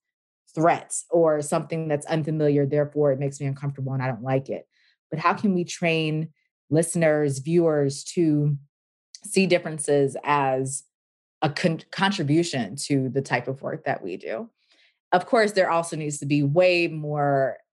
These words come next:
inclusive hiring promotion practices, really taking a look at your organizational processes with an equitable lens and trying to figure out how and why, again, are so many white men able to matriculate through this organization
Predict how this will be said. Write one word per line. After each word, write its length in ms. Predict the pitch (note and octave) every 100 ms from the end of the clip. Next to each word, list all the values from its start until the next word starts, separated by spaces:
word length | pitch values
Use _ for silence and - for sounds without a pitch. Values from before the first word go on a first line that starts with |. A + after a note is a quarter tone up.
| _ -
inclusive 640 | E3 C#3+ - E3 - D3+
hiring 520 | D3+ C#3+ D3 C#3+ C#3 C#3
promotion 580 | D3+ B2+ C#3+ C#3+ C#3
practices, 720 | C#3 C3 C#3 C#3 C#3 B2+ C3+ C3
really 460 | D#3 E3 D#3 C#3+ C#3+ _ _ -
taking 320 | F3+ F3 D3+
a 60 |
look 340 | C#3+ D3 D3 D3+
at 300 | C#3 C3 -
your 200 | E3 D3+
organizational 600 | D3 C#3+ C#3+ C#3 C#3+ C#3
processes 580 | C#3 C3+ C#3 C#3 C3+ B2+
with 180 | B2+ C3
an 60 | -
equitable 500 | C#3+ D3 C3+ B2+ B2
lens 480 | A#2 A#2+ C#3 A3 - - _ D#3+
and 80 |
trying 220 | E3+ G3+ F#3+
to 40 |
figure 280 | G3 F3 D#3+
out 280 | D3+ B2+ -
how 300 | F3 F3 G3+
and 140 | F#3+
why, 560 | C#3 C#3 C3+ C3 C3+ C#3 _ _ _ _ _ _ D#3+
again, 260 | D#3+ D3+
are 140 | C3+ C3+
so 200 | - D#3+
many 220 | D#3+ D3+
white 300 | C#3+ D3 -
men 180 | C#3+ C3
able 240 | C#3+ D3
to 140 | C#3+ C#3
matriculate 640 | C3 D#3+ D3 D3 C3+ G#2
through 100 | C#3+
this 220 | C#3 C#3+
organization 960 | C#3+ C#3 B2+ A#2+ C3 C#3+ F3+ G3 G#3+